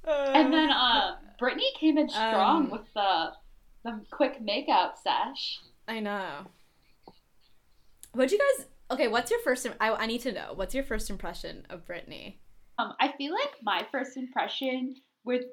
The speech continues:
Speaker 1: Brittany is that they edited her the same way they edited Spencer,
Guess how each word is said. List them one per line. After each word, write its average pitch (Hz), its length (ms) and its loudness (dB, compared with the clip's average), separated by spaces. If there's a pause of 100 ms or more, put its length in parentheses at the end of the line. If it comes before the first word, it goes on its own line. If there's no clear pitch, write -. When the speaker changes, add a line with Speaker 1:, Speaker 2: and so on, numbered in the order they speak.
(200)
Speaker 1:
Brittany 262 540 0
is 220 120 -4
that - 180 -4
they 220 240 -6
edited 214 320 -4
her 349 160 0
the 285 100 -2
same 196 380 -6
way 214 160 -6
they 196 240 -6
edited 185 340 -6
Spencer, 262 760 -6